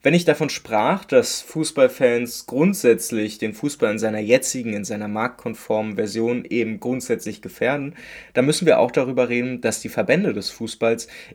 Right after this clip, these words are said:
im marktkonformen Fußball eben die Rolle nicht nur der organisierenden, sondern auch der verwaltenden Institutionen einnehmen,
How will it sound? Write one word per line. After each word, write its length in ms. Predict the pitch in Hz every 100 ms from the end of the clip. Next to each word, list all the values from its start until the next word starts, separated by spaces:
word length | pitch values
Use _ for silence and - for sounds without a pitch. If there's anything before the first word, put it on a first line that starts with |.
| -
im 240 | 190 214
marktkonformen 800 | 104 98 - - 104 - 107 104
Fußball 600 | - 110 104 - 120 123
eben 240 | - 123 120
die 120 | 123
Rolle 400 | 117 120 139 135 - - -
nicht 240 | 180 -
nur 160 | 170 151
der 180 | 139 117
organisierenden, 1000 | 120 120 117 104 143 185 170 165 170 135
sondern 320 | 120 127 123
auch 180 | 113 -
der 140 | 113
verwaltenden 580 | - 107 110 139 123 78
Institutionen 720 | 104 - 110 104 - 107 104
einnehmen, 600 | 107 107 107 104 110